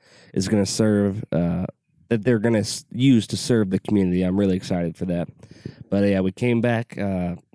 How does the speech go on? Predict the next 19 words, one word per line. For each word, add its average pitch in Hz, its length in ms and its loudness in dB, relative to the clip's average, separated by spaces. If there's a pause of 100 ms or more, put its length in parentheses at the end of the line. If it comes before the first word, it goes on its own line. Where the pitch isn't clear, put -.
(200)
had 110 220 -4
some 98 140 -8
Papa 113 260 -4
John's, 117 600 0 (960)
uh, 90 420 -2
catered 127 300 0
some 110 180 -2
Subway, 110 560 2
which 95 500 -2 (360)
I 98 100 -2
was 98 100 0
like, 95 160 -4
"That's 101 220 -2
totally 101 380 4
Ben. 95 420 0
He - 80 -4
loves 104 400 4
Subway." 95 360 0 (420)
<laughs> 110 100 0